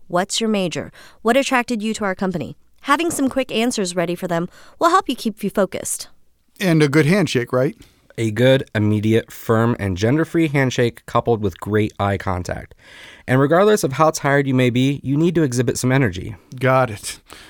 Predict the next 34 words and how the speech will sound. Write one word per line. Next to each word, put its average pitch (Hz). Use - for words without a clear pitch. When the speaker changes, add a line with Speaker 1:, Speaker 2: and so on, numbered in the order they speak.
Speaker 2:
All 165
right. 147
Now, 214
what 339
about 226
taking 185
notes 180
while 135
you're 123
talking 143
to 135
the 127
recruiters? 131
Is 117
that 135
a 127
good 135
thing 180
to 190
do 226
or 214
not? 262
Speaker 3:
Actually, 170
it 147
comes 151
across 139
as 107
thorough 160
and 120
will 113
help 131
in 127
the 117
follow-up. 98